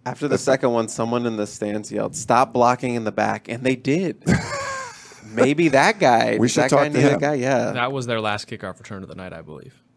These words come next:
Speaker 1: Oh, so they didn't even get a chance to.
Speaker 3: No.
Speaker 1: That makes sense.
Speaker 2: Yeah.
Speaker 1: That,
Speaker 3: But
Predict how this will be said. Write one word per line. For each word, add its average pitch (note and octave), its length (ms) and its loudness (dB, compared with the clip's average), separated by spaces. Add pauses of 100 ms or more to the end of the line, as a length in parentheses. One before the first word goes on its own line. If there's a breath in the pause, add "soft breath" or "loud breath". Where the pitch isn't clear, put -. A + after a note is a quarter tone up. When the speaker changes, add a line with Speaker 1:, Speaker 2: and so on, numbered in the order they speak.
(340)
Speaker 1:
Oh, F#2 260 -6
so - 180 -14
they G#2 120 -10
didn't G2+ 180 -12
even F#2+ 140 -16
get - 140 -14
a - 40 -16
chance - 480 -18
to. - 140 -20 (100)
Speaker 3:
No. G2+ 200 -16 (100)
Speaker 1:
That G2+ 140 -8
makes F#2+ 220 -16
sense. - 360 -20
Speaker 2:
Yeah. D2+ 240 -2 (320)
Speaker 1:
That, F#2+ 160 -4
Speaker 3:
But F#2+ 200 -10